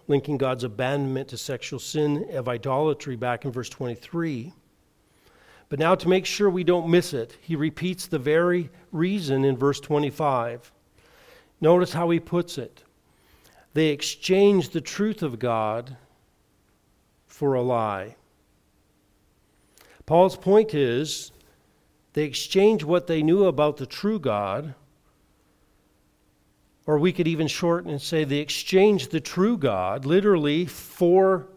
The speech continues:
the lie. They exchanged the truth of God for the lie. The, what is that lie? The lie of idolatry.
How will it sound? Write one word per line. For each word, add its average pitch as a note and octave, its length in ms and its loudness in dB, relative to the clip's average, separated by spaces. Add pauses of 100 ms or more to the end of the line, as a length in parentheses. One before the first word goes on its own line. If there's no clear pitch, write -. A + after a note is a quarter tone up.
(280)
the C3+ 300 2
lie. C3 560 0 (2250)
They D3 80 0
exchanged F#3+ 640 0
the E3 80 -8
truth G3 420 -2
of C3+ 160 -4
God D3+ 320 2
for D#3+ 160 -6
the C#3+ 160 0
lie. B2+ 520 0 (720)
The, D#3+ 120 0
what E3+ 200 0
is D#3 160 -4
that D#3 180 -2
lie? C3+ 440 -4 (1200)
The - 80 -6
lie D3 220 4
of D#3 120 2
idolatry. D3+ 800 -2